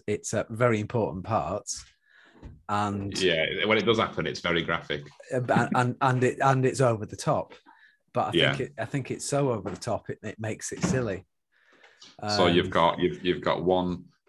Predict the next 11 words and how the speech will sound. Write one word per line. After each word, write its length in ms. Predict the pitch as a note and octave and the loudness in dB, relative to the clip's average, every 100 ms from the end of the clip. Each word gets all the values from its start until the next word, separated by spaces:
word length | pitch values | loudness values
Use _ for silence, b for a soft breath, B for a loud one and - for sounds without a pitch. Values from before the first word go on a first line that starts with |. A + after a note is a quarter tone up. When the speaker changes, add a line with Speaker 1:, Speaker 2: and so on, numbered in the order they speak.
| _ | _
Speaker 2:
one, 640 | F2 F#2+ G2 F#2+ F#2 F#2 - _ _ - | 0 2 4 2 0 -6 -20 _ _ -4
um, 520 | E2+ F2 F2 F2 - | -2 0 0 -4 -8
point 400 | - F#2+ F2+ F2 F2+ | -8 -2 -2 0 -2
in 120 | E2 | -4
the 80 | D#2+ | -4
film 420 | E2+ E2 E2 E2 | -2 0 0 -2
where 280 | E2 E2 E2 | 0 0 0
the, 160 | E2+ | 0
it's 220 | E2 D2+ - | 0 -2 -4
particularly 760 | - - E2+ - D#2+ D2+ D2+ | -10 -6 -6 -4 -2 0 -2
violent. 560 | C#2+ C#2+ C2+ C#2 C#2+ | -2 -2 -2 -2 -6